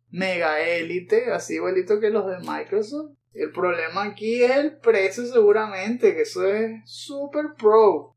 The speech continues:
El de Microsoft al menos cuesta ciento cincuenta dólares o, o euros, ¿no? El equivalente. Así que por ahí va a ir la cosa también con este, seguro. O tal vez más caro.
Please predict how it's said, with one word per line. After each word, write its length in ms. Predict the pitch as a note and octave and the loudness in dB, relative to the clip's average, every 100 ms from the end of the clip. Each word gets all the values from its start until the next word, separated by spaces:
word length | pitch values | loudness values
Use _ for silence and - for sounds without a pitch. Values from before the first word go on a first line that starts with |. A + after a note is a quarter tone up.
| _ _ | _ _
El 200 | D#3 D#3+ | -4 -2
de 100 | E3+ | -4
Microsoft 540 | E3+ F#3+ F4 F4 F4 | -6 -4 -2 -2 0
al 100 | C4+ | -2
menos 240 | C4 D4+ E4+ | -2 -4 -4
cuesta 460 | D4 B3 D#4+ D4+ - | -6 -4 -6 -6 -14
ciento 400 | A3 A3 C4 D4+ | -10 -8 -6 -4
cincuenta 540 | B3 G3 G3 G#3 A3+ | -6 -4 -6 0 2
dólares 540 | G3+ G3+ G#3 G#3+ G#3 G3 | 4 4 4 4 2 0
o, 60 | D#3 | -2
o 380 | B2+ D3 D3+ D#3+ | -2 0 2 2
euros, 380 | D#3+ D#3 C#3+ D#3 | 2 2 0 -4
¿no? 160 | F#3+ | -6
El 80 | E3 | -6
equivalente. 840 | C#3 D3 C3+ D#3+ F3+ D3+ C#3+ C#3 _ _ _ | -6 -4 -4 -4 -4 -8 -16 -18 _ _ _
Así 240 | D3+ D3 D3+ - | -14 -12 -10 0
que 140 | G#3 | 0
por 260 | G3+ G3 F3+ | 4 4 4
ahí 380 | D#3+ E3 G3+ | 0 0 4
va 160 | A#3 B3 | 4 4
a 80 | B3 | 0
ir 140 | B3 | 0
la 140 | A#3+ A#3 | -4 0
cosa 320 | A#3 A3+ C4 | 0 -2 -6
también 340 | A#3 G#3 F#3+ G#3 | -6 -8 -12 -2
con 220 | A3+ F3 | -2 -2
este, 320 | D#3 - - | -12 -12 -14
seguro. 760 | - C#3 B2+ C#3 F3 D#3 - _ | -4 -2 0 -2 -2 -2 -4 _
O 160 | D#3 C#3+ | -10 -4
tal 220 | C#3 C#3+ | -2 0
vez 160 | F3+ G#3 | 0 0
más 300 | G3+ G#3 G#3 | -2 -6 -4
caro. 360 | D3+ C3+ C3+ | -4 -4 -6